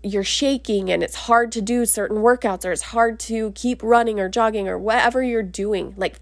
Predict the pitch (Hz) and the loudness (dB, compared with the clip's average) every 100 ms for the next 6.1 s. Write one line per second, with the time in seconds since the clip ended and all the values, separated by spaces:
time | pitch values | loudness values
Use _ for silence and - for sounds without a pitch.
0 | - 226 220 - 180 180 196 196 196 190 | 2 2 2 -2 -2 -2 -2 -4 -6 -6
1 | 180 175 190 226 233 233 208 202 185 185 | -6 -10 -4 -2 2 2 2 2 0 -2
2 | 190 - - - - - - - - - | -6 -4 -6 -6 -14 -20 -20 -20 -20 -20
3 | - 208 196 196 226 277 - - - 269 | -10 2 4 6 6 4 0 -8 -2 0
4 | 294 302 285 254 196 190 185 - 226 214 | 2 0 0 2 2 2 -2 -2 -2 2
5 | 208 - - - 247 254 311 - - - | 0 0 -8 -4 -2 0 0 -4 -6 -12
6 | - | -12